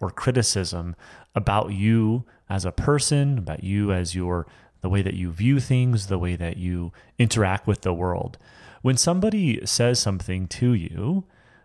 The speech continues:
even the most basic, maybe minor topic, sometimes it's quite surprising within us when it feels like, "Oh my goodness, why does that feel so attacking?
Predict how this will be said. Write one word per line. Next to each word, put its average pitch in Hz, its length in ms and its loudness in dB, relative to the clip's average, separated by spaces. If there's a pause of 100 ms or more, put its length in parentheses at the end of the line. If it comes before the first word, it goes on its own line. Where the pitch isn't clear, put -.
(140)
even 156 560 2
the 113 140 2
most 107 640 0
basic, 113 880 0 (300)
maybe 95 260 -4
minor 113 960 0 (320)
topic, 87 720 -6 (520)
sometimes 151 1000 0
it's 120 200 2
quite - 520 -4 (260)
surprising 127 1000 0 (140)
within 123 380 2
us 104 340 -4
when 113 140 2
it 113 140 -2
feels 139 720 -2 (400)
like, 110 180 -2
"Oh 131 100 2
my 127 140 0
goodness, 92 400 -4
why 104 300 0
does 113 180 -2
that 95 180 -4
feel 95 600 -4 (420)
so 107 260 0
attacking? - 840 -6